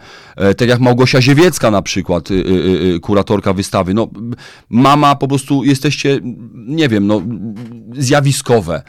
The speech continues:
tak? Y, y, y, y, potraficie w ciągu, nie wiem, dwóch godzin zrobić tyle rzeczy, że facet niejednokrotnie by się zastanawiał przez tydzień,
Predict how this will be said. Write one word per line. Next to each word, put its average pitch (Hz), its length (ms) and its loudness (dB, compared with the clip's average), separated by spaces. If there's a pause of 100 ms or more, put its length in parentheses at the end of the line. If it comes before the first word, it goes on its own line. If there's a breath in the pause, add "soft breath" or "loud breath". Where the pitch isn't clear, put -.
(340 loud breath)
tak? 104 260 0
Y, 101 40 -10
y, 101 40 -2
y, 107 720 -2
y, 113 60 -4
potraficie 135 540 -2
w - 40 -6
ciągu, 139 260 0
nie 143 120 4
wiem, 131 140 2
dwóch 127 320 2
godzin 139 300 2
zrobić 131 300 -2
tyle 147 200 2
rzeczy, 123 260 -2
że 113 120 -2
facet 113 300 -2
niejednokrotnie 107 500 -2
by 107 80 -2
się 104 140 -4
zastanawiał 104 380 0
przez 101 160 -2
tydzień, 107 320 0